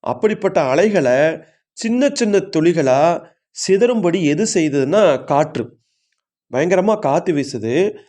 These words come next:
கடல்ல அலை ரொம்ப உயரமா போய்கிட்டு இருக்குது.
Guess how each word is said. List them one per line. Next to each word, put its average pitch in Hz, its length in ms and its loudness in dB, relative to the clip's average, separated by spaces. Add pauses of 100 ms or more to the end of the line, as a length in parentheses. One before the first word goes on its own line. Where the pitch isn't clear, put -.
(260)
கடல்ல 175 280 2
அலை 160 640 0 (140)
ரொம்ப 156 360 -2
உயரமா 175 480 0
போய்கிட்டு 147 360 -2
இருக்குது. 123 440 -2